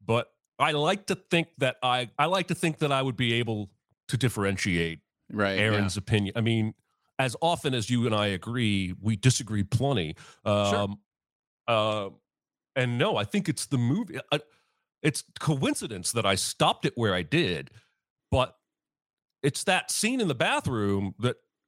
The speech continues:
Speaker 1: that just takes that sharp turn.
Speaker 2: Mm-hmm.
Speaker 1: And I, I didn't, I didn't buy one of the two characters' actions in that room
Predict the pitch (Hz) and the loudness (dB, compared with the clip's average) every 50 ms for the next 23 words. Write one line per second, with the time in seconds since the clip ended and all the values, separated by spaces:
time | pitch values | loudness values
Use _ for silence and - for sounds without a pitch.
0 | _ _ _ _ _ - 143 - - - - 160 143 - - _ _ - - 175 | _ _ _ _ _ 0 0 0 0 -2 -2 -2 -2 -4 -8 _ _ -4 -2 -2
1 | 196 - - - - 147 - - - - - 208 190 180 170 - _ - - 220 | -2 -2 -2 0 0 0 0 -2 -4 -2 0 2 2 2 0 -4 _ -4 -2 0
2 | 254 277 214 135 120 110 113 110 113 - _ _ _ _ - 131 113 104 110 107 | 0 2 2 2 2 0 0 -2 -4 -8 _ _ _ _ -4 -4 -4 -2 -4 -6
3 | 107 104 - _ _ _ _ _ _ _ _ _ _ _ _ _ _ - 143 143 | -8 -10 -14 _ _ _ _ _ _ _ _ _ _ _ _ _ _ -2 -2 0
4 | 151 160 165 165 160 160 - _ _ _ _ _ _ _ _ _ _ _ _ _ | 0 0 0 0 -2 -2 -4 _ _ _ _ _ _ _ _ _ _ _ _ _
5 | _ _ - 160 208 294 302 254 - - _ _ _ _ _ _ _ - 147 151 | _ _ -2 -2 0 0 -2 -2 -4 -6 _ _ _ _ _ _ _ 0 0 0
6 | 180 170 139 117 - 139 127 120 113 113 117 117 110 107 101 - 120 104 95 - | 2 0 0 0 0 0 0 0 0 -2 -2 -2 -2 -2 -2 -2 -2 -2 0 2
7 | 110 101 104 98 87 - 92 92 92 - - - - - _ _ _ _ _ _ | 2 2 2 2 0 -2 -2 -2 -2 -4 -6 -10 -12 -16 _ _ _ _ _ _
8 | _ _ _ _ _ _ _ _ _ _ _ _ _ - 120 113 98 - - - | _ _ _ _ _ _ _ _ _ _ _ _ _ -2 0 0 0 -2 -2 -2
9 | 98 90 92 98 95 95 92 92 87 - 92 87 87 85 82 82 80 | -2 -2 0 0 0 2 0 0 0 -2 -2 -2 -2 -2 -4 -6 -8